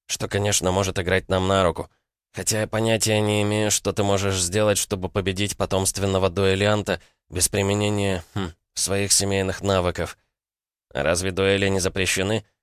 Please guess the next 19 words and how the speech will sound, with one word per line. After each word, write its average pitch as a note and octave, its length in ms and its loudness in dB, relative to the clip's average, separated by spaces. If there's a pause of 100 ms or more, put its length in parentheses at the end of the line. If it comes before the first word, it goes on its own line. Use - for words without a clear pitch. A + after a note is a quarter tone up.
(300)
Я F2+ 200 2
сделал G2+ 400 6
еще F2+ 340 2
одну E2 220 0
попытку F2 380 -2
отвертеться. E2+ 680 0 (480)
Если B2+ 280 2
бы C3+ 100 4
этот C3 280 2
придурок A#2+ 440 2
вызвал A2 400 4
меня G2 320 4
как - 200 -2
Лазарева, G2+ 500 4
я F2+ 200 0
бы D#2+ 120 -2
даже E2+ 240 2
не F2 100 0
парился. D#2+ 560 2